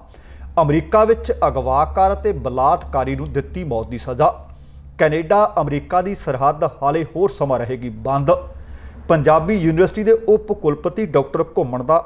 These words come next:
ਅਸਤੀਫਾ ਪ੍ਰਵਾਨ। ਨਵਜੋਤ ਸਿੰਘ ਸਿੱਧੂ ਨੇ ਮੁਨਾਫੇ ਦਾ ਹਿਸਾਬ ਕਿਤਾਬ ਕਰਨ ਲਈ ਕੀਤਾ ਸਬਜ਼ੀ ਮੰਡੀ ਦਾ ਦੌਰਾ।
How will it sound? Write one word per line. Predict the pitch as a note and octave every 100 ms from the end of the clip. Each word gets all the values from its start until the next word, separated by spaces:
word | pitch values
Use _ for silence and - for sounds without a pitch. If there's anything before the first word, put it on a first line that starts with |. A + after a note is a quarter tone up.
| -
ਅਸਤੀਫਾ | D3 - C3 A#2 C3+ B2
ਪ੍ਰਵਾਨ। | A#2+ B2 C3+ E3 F3+ - - - - - - - -
ਨਵਜੋਤ | C#3+ C3 A2+ F3 G#3+
ਸਿੰਘ | G#3 A3+
ਸਿੱਧੂ | D#3 - G3 A3+
ਨੇ | A3
ਮੁਨਾਫੇ | G3+ D3 C3+ - F3
ਦਾ | G3
ਹਿਸਾਬ | D3+ C3+ - C#3+ D#3+ F3
ਕਿਤਾਬ | F3+ - C#3 C3+
ਕਰਨ | - B2+ C3+
ਲਈ | D3+
ਕੀਤਾ | - C#3 - E3
ਸਬਜ਼ੀ | - D3 A2+ C3
ਮੰਡੀ | D3+ A2+ A2+
ਦਾ | G#2+
ਦੌਰਾ। | G#2 A2+